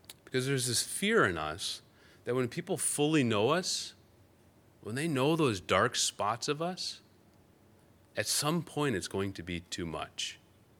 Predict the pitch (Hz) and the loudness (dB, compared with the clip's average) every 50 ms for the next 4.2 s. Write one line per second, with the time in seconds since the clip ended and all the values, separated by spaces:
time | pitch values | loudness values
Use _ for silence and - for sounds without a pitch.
0 | _ _ _ _ _ - _ _ - _ _ _ - - - - - - 101 117 | _ _ _ _ _ -20 _ _ -20 _ _ _ -20 -20 -20 -20 -12 -4 -4 2
1 | - - - - 170 180 185 180 180 - 165 170 175 165 139 131 123 117 117 110 | 4 6 8 8 10 8 8 6 2 4 6 8 8 8 8 6 4 4 4 2
2 | 104 - - 147 135 120 120 120 123 127 139 147 143 135 123 107 101 104 104 104 | 2 2 0 2 2 2 4 6 6 8 10 10 10 8 6 4 0 0 2 4
3 | 101 98 98 95 87 90 92 85 87 85 78 - - 95 90 90 - - - 80 | 4 4 2 2 0 0 -4 -2 -2 -4 -4 -2 2 2 2 2 0 -6 -10 -8
4 | 78 78 78 - | -8 -8 -10 -14